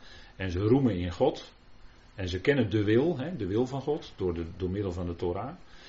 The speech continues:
En ze onderscheiden wat wezenlijk is, hè, waar het om gaat. Hè, het gaat om die ene God. Er is maar één God, dat belijden ze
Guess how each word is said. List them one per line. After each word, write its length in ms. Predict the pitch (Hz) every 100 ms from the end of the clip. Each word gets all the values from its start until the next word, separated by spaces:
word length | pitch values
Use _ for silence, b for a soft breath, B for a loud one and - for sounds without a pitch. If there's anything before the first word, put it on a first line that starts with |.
| B B -
En 140 | 101
ze 80 | 120
onderscheiden 680 | 120 101 87 - 143 123
wat 160 | 98 90
wezenlijk 500 | 90 110 127 143 139
is, 220 | 151 185
hè, 220 | 147 170
waar 200 | 175 107
het 120 | 87 90
om 140 | 87
gaat. 540 | 101 127 175 - - - - - - -
Hè, 80 |
het 120 | 117 -
gaat 220 | 98 101
om 80 | 90
die 180 | 92
ene 280 | 107 131 110
God. 400 | 87 131 165 - - 95
Er 80 |
is 120 | 87 90
maar 160 | 98
één 260 | 120 131 98
God, 260 | 113 131
dat 160 | 117 90
belijden 420 | 92 101 104 92
ze 200 | 87 92